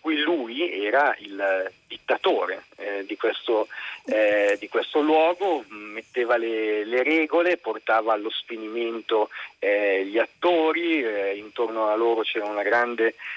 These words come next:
eh, segretezza, e con degli strumenti che oserei dire quasi documentaristici, eh, ha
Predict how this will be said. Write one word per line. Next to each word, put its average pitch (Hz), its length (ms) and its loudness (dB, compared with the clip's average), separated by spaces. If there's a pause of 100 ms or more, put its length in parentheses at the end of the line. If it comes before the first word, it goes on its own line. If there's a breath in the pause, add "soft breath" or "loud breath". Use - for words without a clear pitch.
eh, 104 680 2
segretezza, 143 840 0
e 147 240 0
con 117 220 -4
degli 147 220 -2
strumenti 156 520 0
che - 120 -4
oserei 123 360 2
dire 151 220 2
quasi 123 320 2
documentaristici, 135 1200 -2
eh, - 800 -2
ha 143 200 2